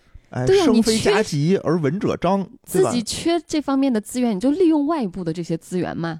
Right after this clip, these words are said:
Speaker 1: 对啊，
Speaker 2: 嗯。
Speaker 1: 人和动物的区别就是会使用工具和火，
Speaker 2: 是的。
Speaker 1: 这就是你的一个工具，我觉得。
Speaker 2: 嗯，嗯。
Speaker 1: 这
Speaker 2: 其实还是很，
Speaker 1: 不用丢人啊。
Speaker 2: 有很多优秀的人在相亲的。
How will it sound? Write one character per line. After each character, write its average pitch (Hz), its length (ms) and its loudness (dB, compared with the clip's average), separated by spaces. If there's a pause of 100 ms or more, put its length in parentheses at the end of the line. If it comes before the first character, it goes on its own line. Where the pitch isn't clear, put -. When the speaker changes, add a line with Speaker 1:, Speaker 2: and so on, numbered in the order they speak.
(140)
Speaker 1:
对 110 160 2
啊， 92 260 -4
Speaker 2:
嗯。 - 80 -6
Speaker 1:
人 165 160 4
和 196 140 0
动 170 180 -2
物 123 60 -2
的 110 100 0
区 - 260 -6
别 101 220 2
就 117 180 -2
是 113 200 0
会 127 200 0
使 - 160 -4
用 82 140 -6
工 117 220 -6
具 113 120 -2
和 95 160 2
火， - 120 -2
Speaker 2:
是 - 80 -8
的。 - 160 -10 (180)
Speaker 1:
这 311 160 0
就 113 180 0
是 104 120 0
你 92 140 -2
的 98 360 -2
一 131 140 -8
个 160 100 -2
工 320 260 -10
具， 311 340 -2
我 - 120 -6
觉 175 140 -8
得。 - 200 -6 (140)
Speaker 2:
嗯， 180 180 -14
嗯。 208 320 -18
Speaker 1:
这 117 140 -6 (760)
Speaker 2:
其 - 160 -10
实 311 120 -6
还 294 180 -2
是 240 140 2
很， 285 80 -2
Speaker 1:
不 - 0 -
用 - 80 2
丢 - 80 0
人 165 120 2
啊。 156 40 2
Speaker 2:
有 175 100 0
很 180 240 -4
多 180 160 -2
优 202 180 -2
秀 214 240 -6
的 160 80 -6
人 156 220 -8
在 165 180 -8
相 170 300 -12
亲 165 260 -12
的。 - 160 -14